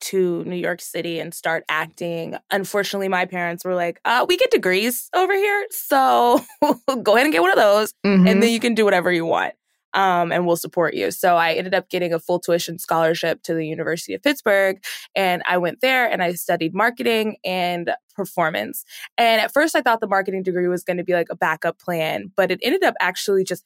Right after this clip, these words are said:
Speaker 1: helping me create, uh, a career of my own.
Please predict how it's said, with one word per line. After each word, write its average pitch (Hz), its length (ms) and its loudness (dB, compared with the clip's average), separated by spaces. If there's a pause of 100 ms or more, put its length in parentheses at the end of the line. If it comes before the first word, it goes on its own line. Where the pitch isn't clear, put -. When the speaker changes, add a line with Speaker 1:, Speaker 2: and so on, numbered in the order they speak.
(120)
Speaker 1:
helping 185 580 -2
me 180 540 -6 (200)
create, 180 760 -2 (180)
uh, - 220 -10 (300)
a 170 40 -2
career 175 380 -4
of 160 80 -6
my 151 180 -10
own. 175 320 -8